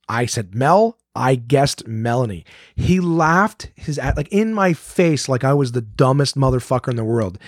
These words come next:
because I guessed Mel was short for Melanie instead of Melissa. So I <laughs> got that wrong. I was just gonna call her Mel, and I was like, "Mel," and I, and I, I hung there. I got stuck. So I figured I'd explain myself. So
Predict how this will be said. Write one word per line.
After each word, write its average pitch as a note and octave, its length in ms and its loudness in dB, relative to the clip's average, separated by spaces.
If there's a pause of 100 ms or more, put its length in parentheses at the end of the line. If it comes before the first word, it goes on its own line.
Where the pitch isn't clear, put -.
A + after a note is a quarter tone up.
(340)
because C3+ 240 0
I B2+ 100 0
guessed B2+ 400 0
Mel C3 460 2
was B2+ 160 0
short B2+ 280 -2
for A#2 160 -8
Melanie A#2+ 760 0 (240)
instead A2 320 -6
of F#2+ 80 -10
Melissa. G#2+ 500 -6 (480)
So A#2+ 640 -2 (420)
I C#3 140 2
<laughs> C3+ 120 4
got G3+ 180 0
that D3+ 160 2
wrong. B2+ 180 -2 (260)
I C#3 120 0
was D3+ 120 2
just E3 160 0
gonna E3 160 2
call D3 200 4
her C3 60 2
Mel, C3 260 0
and B2+ 60 0
I B2+ 40 0
was A#2+ 100 -4
like, B2 80 -6
"Mel," C#3+ 420 0
and C#3+ 320 -2
I, A2+ 140 -2
and A#2 240 -2
I, A#2+ 240 0
I A#2+ 140 -4
hung C3+ 280 0
there. A2+ 120 -2
I A2 60 -4
got G#2 160 -8
stuck. - 400 -4 (300)
So - 140 -8
I - 20 -6
figured A2+ 220 -2
I'd A2 80 -4
explain A2 340 -6
myself. G#2+ 340 -6
So A2 260 -4